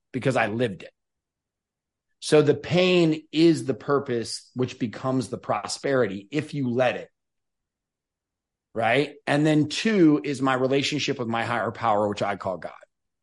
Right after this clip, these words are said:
Because without faith, I wouldn't have had the consistency to keep going.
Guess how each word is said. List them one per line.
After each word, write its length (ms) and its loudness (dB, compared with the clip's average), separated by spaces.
Because 340 4
without 560 0
faith, 300 2
I 80 -4
wouldn't 240 -2
have 100 -6
had 180 -4
the 80 -10
consistency 760 -6
to 80 -8
keep 260 -4
going. 460 -4